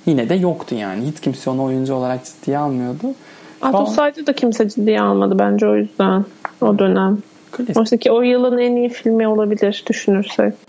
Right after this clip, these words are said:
Speaker 1: Senin söylemek istediğin bir şey var. Ben çok Jennifer Lopez şeyliği yaptım şu an. Stanley.
Speaker 2: Yani, e, senin aynı taraftayım. Adaylığı beni çok mutlu edecek.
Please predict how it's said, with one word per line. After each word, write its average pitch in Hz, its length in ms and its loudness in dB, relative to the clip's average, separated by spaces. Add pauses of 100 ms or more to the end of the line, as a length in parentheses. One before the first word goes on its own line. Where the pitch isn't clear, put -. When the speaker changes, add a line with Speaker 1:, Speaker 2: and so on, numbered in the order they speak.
(120)
Speaker 1:
Senin 214 280 2
söylemek 170 340 0
istediğin 151 260 -2
bir 135 60 -4
şey 135 180 0
var. 131 180 -2
Ben 135 260 -4
çok 135 200 -6
Jennifer 127 320 -6
Lopez 123 340 -6
şeyliği 120 300 -4
yaptım 110 360 -10
şu - 160 -14
an. 117 60 -8 (500)
Stanley. 110 580 -4
Speaker 2:
Yani, 320 560 0
e, 240 480 2 (400)
senin 302 220 4
aynı 330 240 2
taraftayım. 233 680 0 (280)
Adaylığı 262 1000 2
beni 262 220 2
çok 269 200 -2
mutlu 220 240 2
edecek. 208 600 0